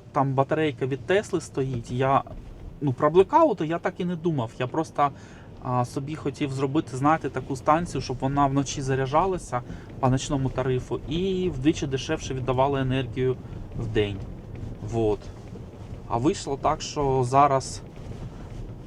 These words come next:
в-, дуже-дуже виручає. Закинув людину до салону Мерседес, але я думаю, він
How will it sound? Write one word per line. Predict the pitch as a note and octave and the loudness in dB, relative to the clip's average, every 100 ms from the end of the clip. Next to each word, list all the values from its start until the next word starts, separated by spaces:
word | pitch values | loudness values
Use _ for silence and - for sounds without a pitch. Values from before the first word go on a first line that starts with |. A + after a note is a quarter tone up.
| - - - - | -12 -12 -12 -8
в-, | A2+ B2 | 0 2
дуже-дуже | A#2+ D#3 E3 C3 C#3+ C#3+ C#3 | 6 6 6 4 2 2 2
виручає. | B2+ C#3 C3+ - B2+ A2 A2 - - - - - - - - - - - - | 4 2 0 -2 0 0 -2 -6 -14 -16 -16 -16 -10 -10 -10 -20 -20 -14 -4
Закинув | C#3 F3 F#3 D#3 D3+ D#3+ | 2 2 2 -2 -2 -4
людину | D3+ C#3+ D3+ C#3+ | -6 -4 -2 -2
до | C3 C#3+ | 0 0
салону | D3 D#3 C#3+ C#3 C3+ | 2 2 2 2 2
Мерседес, | C3 E3 F3+ - G#3 G3+ F#3 A3+ A3+ - - - | -2 -2 -4 -2 -4 -2 0 0 0 -4 -12 -2
але | D#3 D#3 E3+ F#3 | 2 2 2 0
я | F3 | 0
думаю, | D3+ D#3+ D#3+ D#3 | -2 -2 -2 -2
він | C#3+ D#3+ | -2 -4